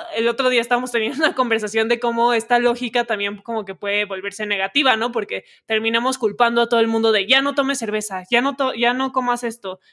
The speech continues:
ya no hagas esto porque va a hacer daño al ambiente por el consumo". Y lo que decimos es que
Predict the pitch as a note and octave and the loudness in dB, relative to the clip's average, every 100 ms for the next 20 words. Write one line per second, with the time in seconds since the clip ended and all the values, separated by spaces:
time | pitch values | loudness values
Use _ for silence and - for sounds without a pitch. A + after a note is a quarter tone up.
0 | _ A#3+ B3 C4+ B3+ B3 A#3 C4 G#3+ G#3 | _ 0 2 4 2 0 -2 -4 -4 -6
1 | G3 G3+ G#3 A3+ G#3 G#3 G#3+ G3+ G3 G3+ | -2 -2 0 -2 -2 0 0 -2 0 -2
2 | G3+ A3+ A3 F#3 F3+ - F#3+ G3 B3+ G3+ | -2 -6 -6 -6 -6 -8 -8 -4 -4 -4
3 | F#3 _ _ _ _ _ _ _ _ _ | -10 _ _ _ _ _ _ _ _ _
4 | B3 B3 A#3+ A#3+ A3+ C4 B3+ A#3+ - G#3+ | -2 2 4 2 2 0 -2 -4 -4 -4
5 | A#3 | -4